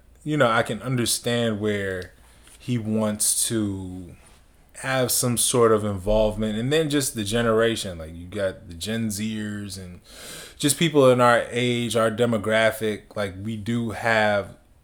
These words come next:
power, especially when it comes to, you know, things going on in this culture and just things going on in the world. So for him to encourage us to go vote, you know, in order to get some shoes, like, nigga, th-,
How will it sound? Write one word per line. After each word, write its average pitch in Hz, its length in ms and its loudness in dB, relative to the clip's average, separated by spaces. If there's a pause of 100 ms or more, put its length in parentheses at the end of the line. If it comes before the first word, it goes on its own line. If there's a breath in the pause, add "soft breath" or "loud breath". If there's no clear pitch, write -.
(220)
power, 110 580 0
especially 117 500 0
when 110 140 -2
it 104 80 -2
comes 110 360 0
to, 104 300 -2 (1300)
you 117 80 -6
know, 101 80 -4
things 107 340 -4
going 104 260 0
on 101 300 2
in 101 160 -2
this 98 160 -4
culture 101 640 -4
and 82 220 -14
just 98 180 -10
things 120 240 0
going 110 180 2
on 104 160 0
in 98 80 -6
the 92 60 -8
world. 90 380 -8 (440 loud breath)
So 107 160 0
for 101 140 -2
him 110 260 2
to 101 140 -2
encourage 104 400 0
us 104 160 0
to 101 140 -6
go 101 220 -4
vote, 101 440 -2 (400)
you 117 100 -6
know, 98 160 -2
in 101 80 -2
order 104 220 0
to 104 80 -6
get 101 160 -2
some 98 180 -2
shoes, 107 540 -2
like, 98 220 -2
nigga, 98 200 -8
th-, 113 160 -8